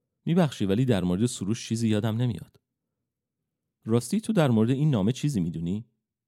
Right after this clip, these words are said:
در این هنگام یک نفر دیگه به جمع ما نزدیک شد. پسری همقد من که موهایی بور به رنگی بین زرد و سفید داشت.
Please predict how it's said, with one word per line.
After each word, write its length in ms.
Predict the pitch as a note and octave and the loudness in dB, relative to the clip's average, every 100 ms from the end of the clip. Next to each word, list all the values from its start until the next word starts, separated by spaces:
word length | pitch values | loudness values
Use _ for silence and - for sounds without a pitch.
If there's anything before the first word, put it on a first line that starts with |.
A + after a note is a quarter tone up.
| _ _ _ _ _ _ _ _ _ _ _ _ _ _ _ _ _ _ _ | _ _ _ _ _ _ _ _ _ _ _ _ _ _ _ _ _ _ _
در 100 | A#2 | 2
این 140 | D3+ | 4
هنگام 300 | D#3+ A2+ G#2+ | 4 4 4
یک 160 | A#2 A#2 | 2 0
نفر 200 | G#2 F#2 | -2 0
دیگه 320 | F#2 F#2 E2 F2 | -2 0 -2 -2
به 100 | E2+ | -2
جمع 280 | E2 E2 | -2 -2
ما 120 | E2+ F2+ | -2 -2
نزدیک 420 | D2 D2 D2+ C#2+ | -4 -10 -14 -14
شد. 260 | - - _ _ _ _ _ _ _ _ | -18 -20 _ _ _ _ _ _ _ _
پسری 340 | A2+ - G#2+ | -6 -2 -2
همقد 440 | G#2+ F2 D#2+ F2 F2+ | 0 -4 -4 -4 -2
من 200 | F2+ F2+ | -2 -2
که 140 | - | -4
موهایی 380 | F2 E2 E2 F2+ | -4 -4 -4 -4
بور 480 | E2 G2 G2+ G#2 - _ _ _ _ _ _ _ - | -6 -6 -6 -6 -10 _ _ _ _ _ _ _ -6
به 80 | G#2+ | 0
رنگی 280 | G#2 G2+ G2+ | 0 2 0
بین 260 | F#2+ F#2+ | 2 0
زرد 320 | F#2 F2+ D#2+ | 0 -2 -2
و 40 | F2+ | -4
سفید 340 | - D2+ - | -8 -10 -14
داشت. 340 | - - - | -20 -20 -20